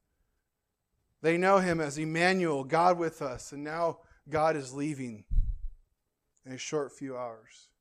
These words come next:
The disciples have left behind everything to follow Christ, and his time to depart is at hand.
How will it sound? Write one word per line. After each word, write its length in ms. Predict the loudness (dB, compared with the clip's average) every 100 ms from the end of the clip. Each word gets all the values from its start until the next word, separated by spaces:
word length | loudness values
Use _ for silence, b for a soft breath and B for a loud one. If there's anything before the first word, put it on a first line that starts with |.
| _ _ _ _ _ _ _ _ _ _ _ _ _ _ _ _ _ _ _ _
The 60 | -14
disciples 460 | 0 2 2 0 -2
have 140 | -2
left 380 | -2 -2 -8 -12
behind 340 | -8 -6 -6
everything 500 | -4 -6 -6 -10 -12
to 80 | -14
follow 320 | -10 -8 -6
Christ, 480 | -6 -6 -6 -8 -12
and 120 | -12
his 220 | -10 -10
time 460 | -10 -10 -8 -10 -12 _ -20 _ _ _
to 100 | -16
depart 460 | -14 -6 -4 -4 -8
is 120 | -12
at 120 | -12
hand. 440 | -12 -12 -14 -16